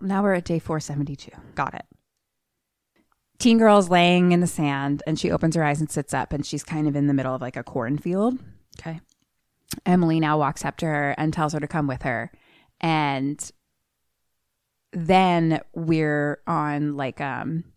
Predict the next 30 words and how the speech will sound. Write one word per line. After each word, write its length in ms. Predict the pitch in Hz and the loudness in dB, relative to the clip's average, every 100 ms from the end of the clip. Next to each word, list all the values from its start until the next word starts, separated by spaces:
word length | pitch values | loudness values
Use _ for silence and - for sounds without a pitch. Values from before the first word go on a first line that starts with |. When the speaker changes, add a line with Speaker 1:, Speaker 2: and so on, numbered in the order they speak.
| _ - | _ -6
Speaker 2:
Can 100 | 294 | -4
I 40 | |
ask 200 | 392 480 | -2 -2
a 80 | 330 | -2
quick 240 | - 233 | -2 -6
question? 560 | - 190 - 240 247 262 | -4 -6 -4 -2 0 0
Speaker 1:
Yep. 200 | - 220 - - _ _ _ _ _ _ - | -4 -10 -14 -20 _ _ _ _ _ _ 0
Speaker 2:
Maybe 300 | 214 220 226 | 4 4 4
we 140 | 220 | 4
don't 180 | 202 180 | 4 2
know 160 | 180 | 2
this 240 | 180 180 - | 2 0 0
yet. 260 | 170 165 | 0 0
Maybe 360 | 165 160 160 147 - | -2 -4 -4 -8 -10
we 140 | 165 160 | -8 -4
will. 200 | 151 151 | -4 -2
But, 200 | 160 - | -2 -2
like, 260 | 156 - _ _ - | -6 -6 _ _ -4
my 160 | 185 | -2
first 400 | 175 - 277 269 | -2 2 2 2
thought 220 | - 196 | 4 4
when 140 | - 185 | 4 0
you 80 | 175 | 0
just 180 | 175 | -2
said 160 | - 175 | -2 -2
she 100 | - | 0
was 120 | 180 | 0
in 80 | 180 | 2
a 60 | 160 | 0
cornfield, 800 | - 160 165 - 240 254 262 | -2 -4 -4 0 2 2 0